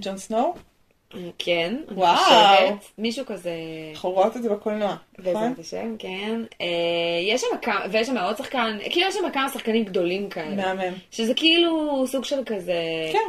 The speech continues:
Speaker 1: כי,
Speaker 2: כי
Speaker 1: כי
Speaker 2: כבר זה מרוול, הם יכולים להביא שמות גדולים, אנשים
Speaker 1: יש להם
Speaker 2: רוצים
Speaker 1: כסף גם.
Speaker 2: לשחק, כאילו,
Speaker 1: כן.
Speaker 2: אנשים רוצים להיות בסרטים האלה, זה שווה.
Speaker 1: כן.
Speaker 2: אז זה כאילו כבר נהיה
Speaker 1: אז כבר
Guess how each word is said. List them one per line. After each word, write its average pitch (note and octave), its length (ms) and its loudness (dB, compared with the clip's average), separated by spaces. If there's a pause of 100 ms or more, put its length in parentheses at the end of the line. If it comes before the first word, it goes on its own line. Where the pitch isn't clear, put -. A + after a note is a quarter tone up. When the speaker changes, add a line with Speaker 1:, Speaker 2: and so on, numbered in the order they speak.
Speaker 1:
כי, G#3+ 180 -4
Speaker 2:
כי - 100 -18
Speaker 1:
כי A#3 180 6
Speaker 2:
כבר B3 200 2
זה A#3+ 100 2
מרוול, B3+ 580 2
הם G3+ 80 -2
יכולים A3+ 260 0
להביא G3+ 160 -2
שמות G#3+ 280 -4
גדולים, G3 300 -4
אנשים E3 260 -2
Speaker 1:
יש F#3 140 0
להם G#3+ 120 2
Speaker 2:
רוצים G3+ 220 4 (280)
Speaker 1:
כסף C#4+ 140 0
גם. G#3+ 160 2
Speaker 2:
לשחק, B3 540 0
כאילו, G#3+ 380 -2
Speaker 1:
כן. F3+ 60 -10
Speaker 2:
אנשים G#3 280 -4
רוצים B3+ 500 -2
להיות B3+ 200 0
בסרטים G#3+ 400 -4
האלה, G3 180 -6
זה E3 100 -8
שווה. E3+ 600 -4 (360)
Speaker 1:
כן. F#3+ 240 -4
Speaker 2:
אז A3+ 140 -2
זה A#3 60 0
כאילו C#4+ 260 -2
כבר G#3+ 160 -6
נהיה F#3 300 -6
Speaker 1:
אז A#3+ 140 4 (100)
כבר E4 220 6